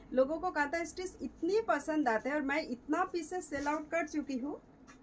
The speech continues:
देखिए looks, बहुत खूबसूरत होता है, बहुत। And ये, एक एक साड़ी बनने में करीब दो से तीन महीना time लगता है, तो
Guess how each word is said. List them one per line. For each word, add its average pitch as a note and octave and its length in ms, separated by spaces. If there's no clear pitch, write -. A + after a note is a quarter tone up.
देखिए G3 320
looks, D#3+ 280
बहुत D#4 720
खूबसूरत G#3 520
होता F#3 180
है, F3+ 120
बहुत। A3 380
And C4 160
ये, D4+ 260
एक D#4 200
एक G4+ 140
साड़ी D#4 360
बनने C#4+ 320
में D#4+ 220
करीब C#4+ 320
दो D4 200
से F#4+ 180
तीन D4+ 280
महीना D4 340
time C4 320
लगता A3 300
है, F3+ 80
तो B3 140